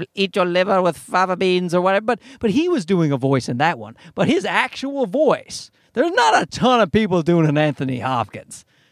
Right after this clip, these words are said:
So, I mean, come on, guys. Don't look down on me if it's not perfect, cause that's not bad. If you go, you can actually go on YouTube. My, uh, Steve sent me a clip of, like, the best quotes from The Edge. And there's a lot of good fucking quotes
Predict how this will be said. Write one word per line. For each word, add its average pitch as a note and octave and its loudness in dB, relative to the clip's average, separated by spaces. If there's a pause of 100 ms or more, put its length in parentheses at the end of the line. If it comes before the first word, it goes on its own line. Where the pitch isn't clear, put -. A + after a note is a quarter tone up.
(140)
So, G#3+ 0
I G#3 2
mean, G3 -2 (460)
come E4 -2
on, C3+ -4 (380)
guys. C#3+ -2 (240)
Don't F4 0
look E4 0
down A3 2
on E3 2
me C#3 0
if C#3 -2
it's D3 -4
not E3 2
perfect, D3 -2
cause A3+ -4
that's C#5 0
not F#3+ -2
bad. B2+ -2 (260)
If G3 -6
you F#4+ 2
go, D#4 0 (420)
you D4 0
can E4+ 0
actually B3+ 0
go A3+ 4
on F#3+ 2
YouTube. F3+ 2
My, D#3+ 0
uh, D#3 -4 (180)
Steve A3+ -4
sent B3+ -2
me G3 0
a F3 -2
clip B3 0 (760)
of, D#3 2
like, D3+ 2
the C#3+ 2
best E3+ 0
quotes F3+ -2
from D#3 -2
The E3+ 2
Edge. G3 0
And G#3 2
there's B4 0
a G4 -4
lot G#4 2
of F#4+ 0
good B3+ 0
fucking A3+ -2
quotes G#3 -2